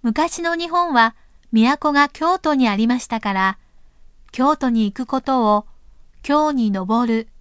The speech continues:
あるいは上京すると言いました。今は、東京が首都なので、上京するとは、東京に行くことを指します。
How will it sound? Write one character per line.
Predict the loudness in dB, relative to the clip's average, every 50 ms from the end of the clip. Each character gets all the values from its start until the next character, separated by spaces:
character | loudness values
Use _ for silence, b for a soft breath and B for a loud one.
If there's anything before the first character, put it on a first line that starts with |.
| -20 -20 -20 -20 -20 -20 -20 -12 -4 -2
あ | 0 0
る | 0 0
い | 0 2
は | 4 4 4 2 0 -6 -20 -20 _ _ _ -12 -4
上 | 0 2 2 2 0
京 | 0 0 0 0 0 0
す | -2 -4 -4 -2
る | -2 -2 -4 -4 -8 _ -10 -4
と | -2 0
言 | 2 2
い | 2
ま | 0 -2 -4
し | -8 -10
た。 | -8 -8 -8 -8 -10 -20 -20 -20 -20 -20 -20 -20 -20 -20 -20 -20 _ -20 -20 -20 -20 _ _ -20 -20 -20 -20 -20 -20 _ _ -20 -12 -8
今 | -2 2 4 4 6
は、 | 6 4 4 2 0 -12 -20 -20 -20 -18 -8 -2
東 | 0 0 0 0
京 | 0 0 0 0 2
が | 0 0
首 | 0 -2 -2
都 | -2 0 2
な | 2 2 2
の | 2 0
で、 | 0 0 -2 -2 -4 -8 -14 -18 -18 -20 -20 -20 -20 -20 -20 -10
上 | -4 -2 -2 -2 -2
京 | -2 -4 -4 -4 -4 -6
す | -6 -8 -6
る | -6 -6
と | -6 -4 0
は、 | 2 2 2 2 2 -2 -6 _ -20 -20 _ -20 -20 -12
東 | -8 -6 -6 -6 -4
京 | -4 -2 -2 -2 -2
に | -2 -4 -4
行 | -4 -6
く | -6 -8 -4
こ | -4 -4 -2
と | -2 -2 -2
を | -2 -2
指 | -4 -6 -8
し | -6 -6 -4
ま | -4 -4 -4
す。 | -6 -10 -16